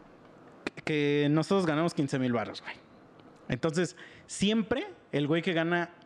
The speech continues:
veinticinco mil varos va a ganar mucho más que nosotros, pero mucho más. Y entonces, para el güey que, o sea,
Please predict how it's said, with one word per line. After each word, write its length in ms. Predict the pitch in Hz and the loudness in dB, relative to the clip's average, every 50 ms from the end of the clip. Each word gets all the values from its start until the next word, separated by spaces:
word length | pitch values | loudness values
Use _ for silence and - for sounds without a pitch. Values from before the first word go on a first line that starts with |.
| - - - - - | -20 -20 -20 -12 -6
veinticinco 800 | 135 135 139 139 139 160 143 - 156 151 - 160 156 143 151 151 | -2 -2 0 0 -2 -4 -4 -4 -6 -4 0 0 0 0 0 0
mil 160 | 156 165 165 | 2 2 2
varos 420 | 170 165 156 175 262 311 - - - - - - - - - - - - - - 135 | 2 2 0 0 -2 -6 -8 -12 -20 -20 -20 -20 -20 -20 -20 -20 -20 -6 -2 0 0
va 60 | 156 | 0
a 40 | 160 | 0
ganar 260 | 170 170 170 170 165 | -2 -2 0 0 0
mucho 500 | 170 175 175 185 196 185 190 - 175 143 | 2 2 4 4 2 2 0 0 0 0
más 260 | 147 160 175 - - | 0 0 -2 -2 -4
que 120 | - 160 139 | -4 -2 -2
nosotros, 560 | 135 - - 165 156 - 123 - - - - - | -2 0 -2 -2 -2 -4 -6 -6 -8 -14 -8 -4
pero 180 | - 160 156 160 | -2 0 2 4
mucho 340 | 170 185 190 185 - 185 165 | 4 4 2 2 2 0 0
más. 360 | 160 185 196 - - - - - - - - - - - - - - - - - - - - - - - - - | 2 0 -2 -2 -6 -10 -18 -20 -20 -20 -20 -20 -20 -20 -20 -20 -20 -20 -20 -20 -20 -20 -20 -20 -20 -20 -10 -4
Y 160 | 165 151 147 | 0 0 2
entonces, 500 | 160 156 165 175 175 190 185 165 - - - - - - - - - - - - - - - | 2 2 0 0 2 2 0 0 -2 -6 -16 -20 -20 -20 -20 -20 -20 -20 -20 -20 -20 -8 -4
para 200 | - 156 151 160 | -2 0 0 2
el 80 | 165 160 | 2 2
güey 200 | 165 285 302 - - | 2 2 2 0 -2
que, 420 | - 226 185 175 170 - - - - - - - - - - - - | -2 -2 0 -2 -2 -6 -10 -20 -20 -20 -20 -20 -20 -20 -14 -8 -6
o 80 | 156 | -4
sea, 160 | - - 139 | -2 -4 -4